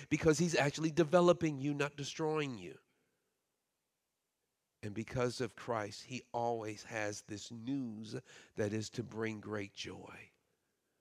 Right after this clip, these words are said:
Joy to the world. Are you experiencing, uh, are you experiencing it? Or are you just talking about it during the Christmas season? And like all your other decorations, you'll put that away when this time is up.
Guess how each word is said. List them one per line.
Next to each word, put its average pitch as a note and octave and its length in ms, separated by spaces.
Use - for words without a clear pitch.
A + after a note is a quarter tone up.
Joy D#3 580
to C#3+ 340
the C3 180
world. A#2+ 640
Are B2+ 160
you D3 300
experiencing, C#3 920
uh, C#3 180
are A#2+ 40
you C#3+ 180
experiencing C#3+ 600
it? - 160
Or A#2 80
are B2+ 40
you D#3+ 100
just C3+ 220
talking C3+ 380
about A2+ 280
it A2 120
during A2+ 220
the A#2 40
Christmas - 460
season? A#2+ 420
And A2+ 120
like A2+ 180
all C3+ 220
your D#3+ 220
other C#3+ 220
decorations, B2+ 840
you'll C3 140
put B2 340
that B2+ 240
away G2 400
when F#2+ 280
this G#2 180
time F2+ 340
is F2 140
up. - 260